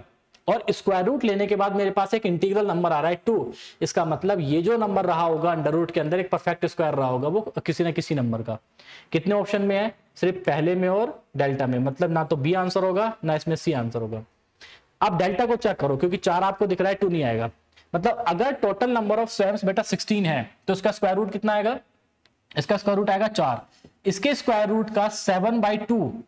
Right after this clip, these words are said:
तो कितना आएगा ये? फोर्टीन। मतलब फोर्टीन कहाँ पे है? बाहर play कर रहे हैं। आपने number क्या माना? सिक्सटीन। तो सिक्सटीन में से फोर्टीन गया,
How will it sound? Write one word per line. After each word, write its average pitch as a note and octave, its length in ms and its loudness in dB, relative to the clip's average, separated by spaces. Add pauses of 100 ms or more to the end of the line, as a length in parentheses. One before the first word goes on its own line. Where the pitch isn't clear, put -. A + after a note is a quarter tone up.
(180)
तो D#3+ 60 -2
कितना F#3+ 280 0
आएगा G3+ 160 2
ये? B3 360 -2 (300)
फोर्टीन। D#3 420 0 (360)
मतलब G#3 220 0
फोर्टीन G#3+ 460 0
कहाँ G#3 200 2
पे G#3+ 120 0
है? A#3 340 -2 (140)
बाहर D3+ 320 2
play D3+ 200 0
कर C3 140 -2
रहे A#2+ 140 0
हैं। A2+ 120 -4 (140)
आपने D#3 260 2
number G3 280 2
क्या G#3 160 0
माना? G3+ 280 0
सिक्सटीन। D#3 480 -2 (240)
तो G3+ 60 0
सिक्सटीन A3 460 0
में A#3 120 2
से A#3+ 120 2
फोर्टीन G3+ 400 0
गया, C3+ 180 0